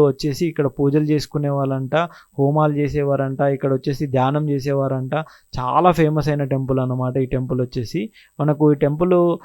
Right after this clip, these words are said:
మేము వెళ్ళే టైంకు అక్కడ ఉత్సవాలు జరుగుతున్నాయని చెప్పేసి మొత్తం టెంపుల్కు పెయింటింగ్ అవన్నీ వేశారు. పోలీస్ సెక్యూరిటీ వాళ్ళు కూడా ఉన్నారు. ఇక్కడ నుంచి గిరి చూస్తే కనుక ఒక డిఫరెంట్ విధంగానైతే కనిపిస్తుంది.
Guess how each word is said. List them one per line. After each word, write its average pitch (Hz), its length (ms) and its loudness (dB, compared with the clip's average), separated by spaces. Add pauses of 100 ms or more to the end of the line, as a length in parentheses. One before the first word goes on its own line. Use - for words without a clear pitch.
(200)
మేము 147 360 0
వెళ్ళే 147 260 4
టైంకు 165 360 0
అక్కడ 143 540 2 (300)
ఉత్సవాలు 165 400 4
జరుగుతున్నాయని 151 680 2
చెప్పేసి 143 300 -2
మొత్తం 165 340 0
టెంపుల్కు 151 400 0
పెయింటింగ్ 147 480 0
అవన్నీ 139 420 0
వేశారు. 139 380 0
పోలీస్ 147 360 2
సెక్యూరిటీ 147 420 0
వాళ్ళు 139 260 2
కూడా 139 160 2
ఉన్నారు. 139 240 0
ఇక్కడ 151 180 2
నుంచి 156 280 4
గిరి 143 240 2
చూస్తే 156 280 0
కనుక 151 400 -2 (320)
ఒక 143 160 0 (400)
డిఫరెంట్ 156 340 4
విధంగానైతే 151 640 4
కనిపిస్తుంది. 135 720 -2